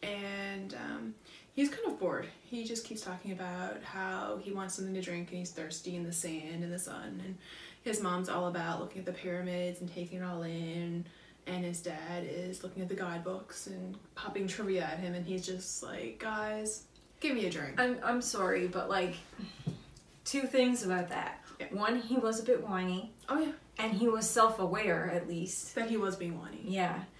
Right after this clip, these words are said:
Speaker 2: Um, he sort of got a one-track mind on him about, like, wanting to have something to drink. To be fair, his parents didn't really explain it wasn't an opportune moment to get something to drink and that he would have to wait. They just both said, "Not now."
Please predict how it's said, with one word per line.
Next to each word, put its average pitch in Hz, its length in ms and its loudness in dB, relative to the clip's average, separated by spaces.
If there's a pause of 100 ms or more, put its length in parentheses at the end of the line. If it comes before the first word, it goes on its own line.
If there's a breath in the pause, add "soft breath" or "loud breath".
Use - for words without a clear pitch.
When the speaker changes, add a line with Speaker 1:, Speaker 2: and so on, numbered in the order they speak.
(300 loud breath)
Speaker 2:
Um, 214 500 6
he 233 180 2
sort 247 320 4
of 240 100 -2
got 226 300 8
a 196 100 6
one-track 214 640 -2
mind 190 300 0
on 226 160 -2
him 240 120 2
about, 214 280 -2
like, 185 360 -2
wanting 180 420 2
to 196 40 0
have 196 140 -2
something 190 360 -4
to 185 60 -2
drink. 190 400 -2 (540 loud breath)
To 247 200 0
be 247 120 2
fair, 240 280 4
his 233 180 -2
parents 208 420 -4
didn't 196 300 -2
really 190 320 2
explain 180 800 0
it 165 220 0
wasn't 175 340 0
an 175 140 0
opportune 170 720 -2
moment 180 580 -2
to 294 80 0
get 285 220 2
something 277 360 0
to 277 80 2
drink 262 300 2
and 220 160 0
that 196 140 0
he 196 140 2
would 175 180 2
have 170 280 2
to 220 80 -6
wait. 233 300 2
They 180 100 2
just 180 280 -4
both 180 240 0
said, 180 300 0
"Not 180 280 0
now." 196 420 0